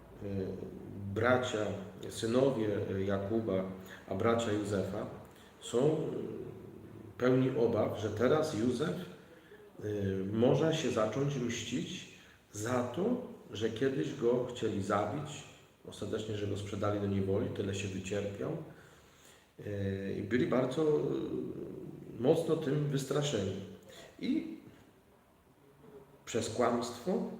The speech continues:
próbują sobie, e, jakby tę sytuację rozwiązać. Mówią do Józefa, że, mm, że kiedy umierał ojciec,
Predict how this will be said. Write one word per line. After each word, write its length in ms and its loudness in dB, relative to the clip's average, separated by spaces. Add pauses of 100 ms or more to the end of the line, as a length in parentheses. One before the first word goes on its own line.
(180)
próbują 540 2 (180)
sobie, 460 2 (1200)
e, 380 -2
jakby 220 2
tę 100 0
sytuację 520 2
rozwiązać. 720 4 (1300)
Mówią 400 6 (400)
do 80 4
Józefa, 520 4
że, 120 2
mm, 160 2 (1800)
że 120 -6
kiedy 300 4
umierał 420 4 (220)
ojciec, 640 0